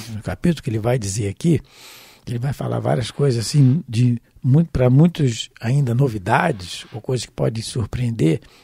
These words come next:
nós podemos ler no capítulo, vamos nos reportar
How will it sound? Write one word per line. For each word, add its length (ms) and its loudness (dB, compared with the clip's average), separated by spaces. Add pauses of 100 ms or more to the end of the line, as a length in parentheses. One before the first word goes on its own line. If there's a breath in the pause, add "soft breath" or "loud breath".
nós 180 -8
podemos 420 2
ler 180 4
no 100 0
capítulo, 840 -6 (120)
vamos 220 4
nos 160 2
reportar 800 0